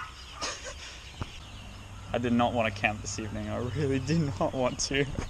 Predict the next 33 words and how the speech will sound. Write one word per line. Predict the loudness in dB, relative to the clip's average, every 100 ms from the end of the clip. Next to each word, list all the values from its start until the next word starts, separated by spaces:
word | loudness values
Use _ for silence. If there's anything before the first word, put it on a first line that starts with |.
| -6 -12 -12 -10 -10 -10 -2
Anyway, | 4 6 6
that's | 4 2 0
it | -2
for | 0
now. | -2 0 -2 -2 0 0 -2 -6 -10 -12
Today | -4 -2 0 -2 0
is | -2 -2 -4
the | -6 -6 -4 -4 -6 -8 -10 -12 -16 -16 -16 -16 -16 -16 -16 -14 -14 -14 -14 -14 -14 -16 -16 -16 -16 -16 -16 -14 -6
tenth | -4 -4 -6 -8
of | -8
June, | -4 2 2 0 -6 -12 -14 -14 -14 -14 -14 -14 -14 -14 -14 -12
twenty | -6 -2 -2
eighteen. | -2 -2 -2 -2 -2 -2 -2 -6 -4 -2 -4 -4
It's | -6 -2
very | 4 4
foggy | 6 4 6 6
this | 2 2
morning, | 4 6 4
so | 2 2
I'm | 4
wondering | 6 6 4
if | 2 0
I |
should | -2 -2
put | -2
my | 0
lights | 0 2 2 0 -2
on. | -4 -4 -12 -16 -16 -14 -12 -12 -12 -10 -4
I'm |
gonna | -4 2
hop | 2 2
on | 0
the | 0